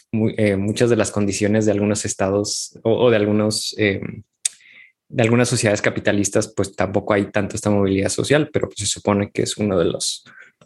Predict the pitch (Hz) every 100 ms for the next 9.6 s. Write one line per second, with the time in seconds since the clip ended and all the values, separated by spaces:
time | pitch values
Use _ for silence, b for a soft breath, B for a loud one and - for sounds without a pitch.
0 | _ - 107 107 113 131 120 113 101 -
1 | 107 98 98 95 - - 113 131 _ _
2 | _ _ _ _ _ _ _ _ _ B
3 | B B B 147 127 127 120 - _ _
4 | _ 165 156 185 - 175 175 185 185 196
5 | - 123 117 101 95 - - - 147 -
6 | 120 139 165 190 165 - 110 113 110 113
7 | 151 131 127 160 - b b b 131 123
8 | 113 120 110 131 - 113 110 107 113 110
9 | 110 101 95 - -